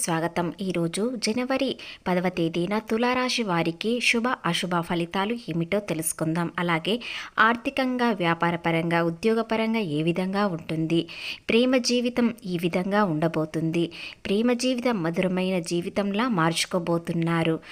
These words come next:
అలాగే మీ పార్ట్నర్ వల్ల ఇలాంటి అదృష్టం రాబోతుంది కాబట్టి పూర్తిగా తెలుసుకునే ముందు మా చిన్న రిక్వెస్ట్ ఏంటంటే, ఇంతకుముందు మా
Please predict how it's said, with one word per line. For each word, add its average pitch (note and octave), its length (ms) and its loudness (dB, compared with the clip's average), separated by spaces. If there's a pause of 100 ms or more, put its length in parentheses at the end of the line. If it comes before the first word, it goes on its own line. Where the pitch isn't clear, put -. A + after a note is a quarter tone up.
(200)
అలాగే F#3+ 280 -2 (180)
మీ A#3 80 4 (160)
పార్ట్నర్ B3+ 440 2
వల్ల B3 160 4 (240)
ఇలాంటి F#3+ 400 2 (180)
అదృష్టం A3 520 0
రాబోతుంది E3+ 580 0 (140)
కాబట్టి E3 420 0 (420)
పూర్తిగా C#4 400 4 (100)
తెలుసుకునే A3 500 -2
ముందు A3 200 0 (140)
మా F3 80 -2 (160)
చిన్న G3+ 160 0 (100)
రిక్వెస్ట్ G3 400 -4
ఏంటంటే, F#3+ 340 -2 (180)
ఇంతకుముందు C#4 480 0 (120)
మా C4+ 80 0